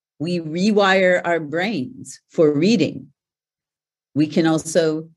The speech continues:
perhaps rewire our brains for peace. Thank you.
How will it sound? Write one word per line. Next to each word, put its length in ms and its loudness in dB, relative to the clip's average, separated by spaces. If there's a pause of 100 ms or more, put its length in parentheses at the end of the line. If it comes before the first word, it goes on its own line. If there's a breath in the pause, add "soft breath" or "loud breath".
(120)
perhaps 800 -2
rewire 800 2
our 160 2
brains 640 -6 (360)
for 240 2
peace. 580 -8 (1800)
Thank 280 -2
you. 100 -16